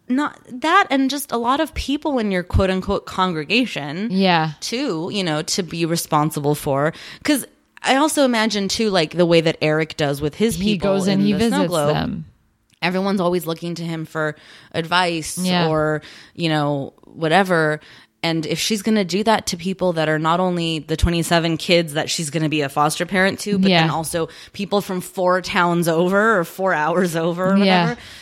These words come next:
Speaker 1: like, that's, that's a lot for her. And she's trying to be a new, like, another, like, she's trying to have another kid and everything.
Speaker 2: God, I can
Speaker 1: You
Speaker 2: only
Speaker 1: know?
Speaker 2: Yeah.
Speaker 1: That's, that's something. I don't know.
Speaker 2: Sounds interesting, though.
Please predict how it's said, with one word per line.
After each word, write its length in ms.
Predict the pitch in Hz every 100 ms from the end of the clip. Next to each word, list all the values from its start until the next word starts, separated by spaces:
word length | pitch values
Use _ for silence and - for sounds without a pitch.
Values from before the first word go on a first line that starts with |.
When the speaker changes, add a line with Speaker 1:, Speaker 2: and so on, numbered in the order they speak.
| -
Speaker 1:
like, 220 | 202 190
that's, 400 | 220 262 - -
that's 240 | - - -
a 60 |
lot 260 | 320 381 -
for 160 | - 208
her. 300 | 180 170 156
And 200 | 190 196
she's 160 | 214 220
trying 200 | - 196
to 60 | 185
be 120 | 180
a 60 |
new, 200 | 165 156
like, 220 | 135 160 -
another, 420 | 151 147 143 147
like, 180 | 151 -
she's 120 | -
trying 120 | 160 151
to 40 |
have 160 | 151 143
another 200 | 135 135
kid 360 | - 185 175
and 100 | 185
everything. 560 | 175 185 180 180 175 180
Speaker 2:
God, 300 | 170 156 151
I 120 | 151
can 160 | - 160
Speaker 1:
You 60 | 170
Speaker 2:
only 100 | 165
Speaker 1:
know? 240 | 160 165
Speaker 2:
Yeah. 300 | 165 160 147 139 - _ -
Speaker 1:
That's, 840 | 196 226 233 - - - - - _ _ _ _
that's 260 | 214 240 -
something. 460 | 285 311 175 170 170 - - _ - - -
I 100 | 180
don't 120 | 202
know. 260 | 226 226 175 156 - _ _ _ _ _ _ _ _ _ _ -
Speaker 2:
Sounds 260 | 349 339
interesting, 600 | 214 196 202 - 165 156
though. 260 | 131 117 147